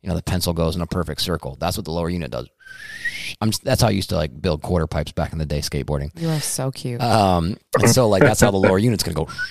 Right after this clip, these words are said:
Speaker 1: <laughs> on a line, stuck to the boat. It's gonna come right back up onto the back deck. So that leash allows free movement, but it doesn't allow it to kick all the way up, and it pulls it back down. So even if you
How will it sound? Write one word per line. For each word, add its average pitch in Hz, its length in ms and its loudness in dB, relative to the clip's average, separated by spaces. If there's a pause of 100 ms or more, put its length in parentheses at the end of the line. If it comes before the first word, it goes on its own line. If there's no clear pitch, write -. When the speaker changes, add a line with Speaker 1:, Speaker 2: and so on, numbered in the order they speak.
Speaker 1:
<laughs> - 300 -2
on 104 180 2
a 107 40 2
line, 110 480 2 (160)
stuck - 280 -2
to 117 80 -2
the 104 60 -2
boat. 110 140 4
It's - 80 -2
gonna 92 120 -2
come 98 180 2
right 95 160 4
back 90 220 0
up 87 120 0
onto 85 280 -2
the 80 80 -4
back 76 240 -2
deck. 78 300 -8 (240)
So - 140 -4
that 85 180 -2
leash 117 400 2
allows 87 360 0
free 107 240 -2
movement, 95 420 0
but 82 80 -2
it 82 60 -6
doesn't 87 220 -2
allow 95 240 -8
it 80 60 -16
to - 60 -20
kick - 280 -6
all 80 160 0
the 82 80 0
way 82 200 2
up, 76 200 0
and 69 80 -6
it - 60 -12
pulls 80 260 -4
it - 80 -8
back 65 220 -8
down. 65 280 -6
So - 160 -6
even 110 240 2
if 85 140 -2
you 78 300 0